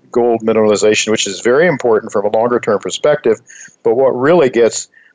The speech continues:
the stock, uh, investors excited in these junior gold stocks are some high grade hits. Uh, Peter said, and I quote, "Our press release is in time for your show today." He sent me this email and he said, "Our press release is in time for your show today.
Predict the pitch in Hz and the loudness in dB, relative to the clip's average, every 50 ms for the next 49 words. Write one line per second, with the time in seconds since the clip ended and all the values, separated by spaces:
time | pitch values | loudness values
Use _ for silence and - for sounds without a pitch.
0 | _ _ - 104 107 - - 135 131 135 139 - _ - 117 110 107 104 104 - | _ _ -10 -10 -8 -4 -2 0 0 0 -2 -2 _ -2 0 2 2 2 2 2
1 | - 127 107 104 123 120 117 - - 107 98 95 98 - - - 120 123 120 120 | 0 0 0 2 0 0 0 -2 -4 -6 -6 -6 -8 -6 -2 0 2 2 2 2
2 | 107 110 101 101 101 98 95 - 120 123 113 107 101 92 110 110 120 - - - | 0 -2 -2 -4 -6 -8 -8 -4 -4 -4 -2 -2 -2 0 0 0 0 -2 -2 -2
3 | 101 95 92 - - 98 - - 95 87 - - 117 120 123 127 - 113 113 107 | -2 -2 -2 -2 -6 -10 -8 -8 -8 -8 -8 -6 -2 -2 -2 0 0 0 2 2
4 | 98 95 - _ _ - - - _ - - _ _ _ - - - 185 175 - | 2 0 -2 _ _ -20 -20 -20 _ -20 -20 _ _ _ -10 -4 0 2 2 2
5 | - - - - - - - _ _ _ _ _ _ _ _ _ - 127 117 117 | 2 0 -4 -10 -10 -12 -14 _ _ _ _ _ _ _ _ _ -4 -2 0 0
6 | 113 107 - - - 156 165 156 151 135 - - 139 127 127 120 117 117 - - | 0 -2 -2 -2 -2 0 2 2 0 0 2 2 2 2 2 2 0 0 0 2
7 | 165 156 139 131 123 120 117 - - 170 185 - - 143 143 147 143 139 - 127 | 2 4 4 4 4 2 2 2 0 0 0 0 -2 0 0 0 0 -2 -4 -6
8 | 113 117 113 104 - 135 127 127 123 - 120 110 104 - - - 175 180 165 139 | -4 -4 -4 -4 -2 -2 -2 -2 -2 -2 -4 -4 -4 -2 0 2 2 2 2 2
9 | 123 113 110 113 131 131 110 120 - - 147 139 123 120 107 110 98 - 131 120 | 2 4 4 4 4 2 2 0 -2 -2 -2 -2 0 0 -2 -2 -2 -2 -2 0
10 | 113 107 104 101 107 107 - - 110 107 107 104 - 151 165 165 - 143 135 131 | 0 0 0 0 0 0 0 0 0 0 0 0 0 0 0 0 0 0 0 0
11 | 123 - 113 107 110 107 101 - 123 120 117 - 120 101 92 - - 147 147 147 | 0 -2 -4 -4 -4 -4 -2 -2 -2 -2 -2 -4 -6 -6 -4 -2 -2 0 0 2
12 | 120 110 101 107 117 113 | 2 4 4 4 2 0